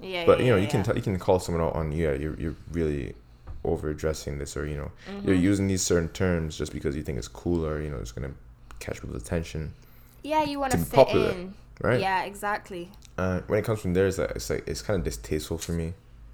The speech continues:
Speaker 1: Very. I
Speaker 2: But
Speaker 1: agree. You're doing
Speaker 2: Yeah.
Speaker 1: it for the wrong reasons. Like, you're
Speaker 2: I think that's kinda the
Speaker 1: No.
Speaker 2: negative spin that has happened with the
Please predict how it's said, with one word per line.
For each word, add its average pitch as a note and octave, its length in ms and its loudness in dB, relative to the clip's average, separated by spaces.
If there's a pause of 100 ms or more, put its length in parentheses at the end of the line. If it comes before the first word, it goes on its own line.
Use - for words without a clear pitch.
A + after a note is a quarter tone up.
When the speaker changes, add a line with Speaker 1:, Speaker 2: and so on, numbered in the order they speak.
(140)
Speaker 1:
Very. F#3+ 540 -8 (280)
I G3+ 140 -2
Speaker 2:
But F3+ 60 0
Speaker 1:
agree. D2 240 -4 (1600)
You're A#3+ 140 -4
doing C#4 180 2
Speaker 2:
Yeah. D4+ 60 8
Speaker 1:
it - 80 4
for D#4+ 80 -4
the C#4 100 -2
wrong B3+ 220 -2
reasons. F#3+ 640 -8
Like, F#3 160 -2
you're G3 200 -2 (760)
Speaker 2:
I G2 60 0
think F#2+ 140 4
that's F2+ 180 4
kinda F2+ 200 4
the E2+ 80 6
Speaker 1:
No. D#2+ 40 4
Speaker 2:
negative E2 380 4
spin D#2+ 300 -2
that C#2 200 -2 (300)
has E2+ 180 -2
happened E2 400 2
with - 340 -6
the C#2+ 300 -6